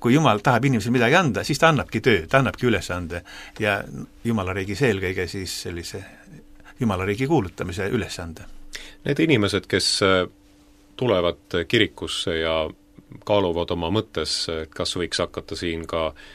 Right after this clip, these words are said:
Speaker 2: kaasa lööma või jumalateenistustel käima, äh, tihti küsitakse, et kui palju teil lapsi ja noori kirikus käib? Oled üks nende hulgast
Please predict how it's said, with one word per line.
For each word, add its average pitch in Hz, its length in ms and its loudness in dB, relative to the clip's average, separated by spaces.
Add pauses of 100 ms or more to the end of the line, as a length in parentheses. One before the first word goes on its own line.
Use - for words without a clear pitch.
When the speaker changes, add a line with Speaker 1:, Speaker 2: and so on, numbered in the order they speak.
(220)
Speaker 2:
kaasa 90 340 2
lööma 82 340 4
või 82 280 0
jumalateenistustel 85 1000 -2
käima, 85 420 4 (720)
äh, 90 160 -4 (140)
tihti 185 300 0
küsitakse, 110 720 2 (600)
et - 440 -4
kui 175 160 4
palju 135 300 6
teil 107 220 6
lapsi 131 360 2
ja 95 120 4
noori 87 380 8
kirikus 78 560 -2 (100)
käib? 78 440 4 (160)
Oled 92 240 2
üks - 240 -4
nende 95 220 0
hulgast 87 580 -2